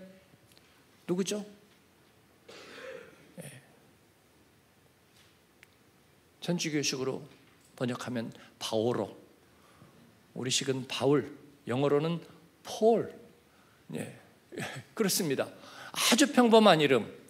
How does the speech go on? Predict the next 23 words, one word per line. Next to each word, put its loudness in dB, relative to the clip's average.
그 0
바울이에요. 6
그래서 8
이, 6
이 0
서구의 8
신학자들은 6
바로, 6
어, 2
이 -2
바울이, 4
예, -6
자기의 2
체계를 6
만들었다고 6
얘기하는 4
거예요. 2
예, -10
어떻게인가 8
그가 6
복음에 6
대해서 4
들었지만 2